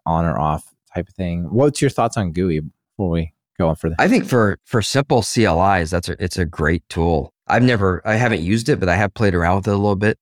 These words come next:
Speaker 2: And it's, you know, definitely, you know, less scary, I guess, in the command line for users that aren't really comfortable in the command line. I have one app that I, the, uh, command line app that, that I use PyInstaller for that is fairly complex. It's got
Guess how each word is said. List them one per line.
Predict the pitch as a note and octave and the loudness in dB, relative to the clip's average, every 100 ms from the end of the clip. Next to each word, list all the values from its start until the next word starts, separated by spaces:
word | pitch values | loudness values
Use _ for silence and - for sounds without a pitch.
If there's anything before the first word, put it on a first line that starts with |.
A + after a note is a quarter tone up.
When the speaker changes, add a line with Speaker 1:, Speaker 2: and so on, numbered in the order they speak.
| _ - | _ -6
Speaker 2:
And | F2 | -2
it's, | F2 D#2 - _ | -2 -2 -10 _
you | A2+ E2+ | -2 -2
know, | |
definitely, | E2 A2+ B2 G#2 G2+ F#2 F2 - | 0 0 0 0 2 2 0 -2
you | F#2 | -8
know, | - | -2
less | A2+ A#2 | 0 0
scary, | - G#2+ G#2 A#2 | -2 0 2 4
I | A2 | 2
guess, | F#2 G#2 - | 0 -2 0
in | F#2+ | -2
the | |
command | F#2 F#2+ G2 G#2 | 0 0 0 2
line | G2+ A#2 A#2 A#2 _ _ _ | 2 0 -4 -10 _ _ _
for | - G2 F#2+ F2+ E2+ | -2 2 4 4 2
users | G#2+ G2+ G2+ F#2 | 0 0 0 -2
that | F2+ F2 | 0 0
aren't | F2+ - | 0 -2
really | F2 F2+ F2+ | 0 0 0
comfortable | G2 F2 F2+ F2+ | -2 -4 -2 -2
in | |
the | F2 | 0
command | E2+ E2+ F2 | 0 0 2
line. | F2+ F2+ - _ _ _ - | 0 0 -4 _ _ _ -2
I | A#2 | 0
have | C3 F#2+ | 0 0
one | G2+ F#2+ | 0 2
app | F2 E2 - _ F#2+ | 2 0 -4 _ -4
that | E2 | 0
I, | E2 E2 - _ | 0 -2 -6 _
the, | F#2 - _ - F#2 | -10 -10 _ -4 -2
uh, | E2+ | 0
command | F#2 F2 | 0 2
line | E2+ D#2+ | 2 0
app | D2+ D2+ | -2 -2
that, | D2+ D2 _ _ _ - | -6 -8 _ _ _ -2
that | D#2+ | 0
I | |
use | E2 | 0
PyInstaller | - F2 D#2+ - D#2 E2 | 0 -2 -2 -2 0 0
for | - D2 D2 | -2 -2 -2
that | D2 C#2 - _ _ | -2 -4 -6 _ _
is | - E2+ | -4 -2
fairly | - A2 F#2+ - | -2 0 2 0
complex. | E2+ C#2+ E2+ D2 - | -2 -2 -2 -2 -2
It's | F2 - | -4 -2
got | F2 D#2+ | 0 0